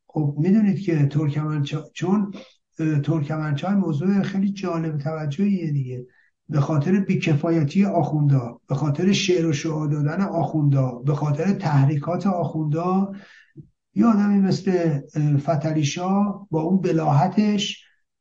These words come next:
بعد از، اه، اون تأمین، اه، بعد از اینکه قرارداد، اه، گلستان به ایران تأمین شد،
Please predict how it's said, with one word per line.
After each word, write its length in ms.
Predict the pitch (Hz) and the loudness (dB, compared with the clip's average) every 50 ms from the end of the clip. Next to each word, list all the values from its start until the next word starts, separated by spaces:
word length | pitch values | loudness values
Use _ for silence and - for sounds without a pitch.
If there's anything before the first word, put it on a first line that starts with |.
| _ _ | _ _
بعد 280 | 160 160 180 196 190 190 | 2 4 6 6 6 4
از، 320 | 180 160 143 - - - | 2 0 0 -2 -6 -6
اه، 540 | 170 151 135 131 139 135 139 143 143 139 139 | -6 -4 -2 -2 -2 0 2 4 6 6 4
اون 360 | 139 - - 165 165 156 147 | 4 2 0 0 0 0 -2
تأمین، 580 | 139 - 147 143 135 131 143 156 160 160 151 147 | -2 0 0 2 2 2 2 0 -2 -4 -2 2
اه، 320 | 147 147 143 135 135 131 | 4 4 6 6 4 2
بعد 440 | 127 - - 127 131 143 156 175 180 | 0 -4 -10 -6 -4 -4 -2 -2 -2
از 160 | 170 143 131 | -2 -2 0
اینکه 260 | 147 151 139 - 147 | 0 -2 -2 -2 -4
قرارداد، 760 | 139 143 143 143 143 139 135 151 165 160 180 175 160 139 143 - _ _ _ _ _ _ _ - | -2 0 0 2 2 2 2 0 0 -2 -2 0 0 -2 -2 -4 _ _ _ _ _ _ _ 2
اه، 340 | 139 135 135 135 135 131 127 | 4 6 8 8 6 6 4
گلستان 560 | - - 147 143 139 131 - - 185 196 190 | 2 2 4 4 4 4 2 0 -2 0 0
به 80 | 175 | 0
ایران 280 | 165 151 143 147 143 135 | 0 0 2 2 2 2
تأمین 400 | 131 - 147 135 127 139 147 143 | 0 0 -2 0 0 0 0 0
شد، 380 | 139 - - 180 196 202 208 | 0 -2 -2 0 0 0 0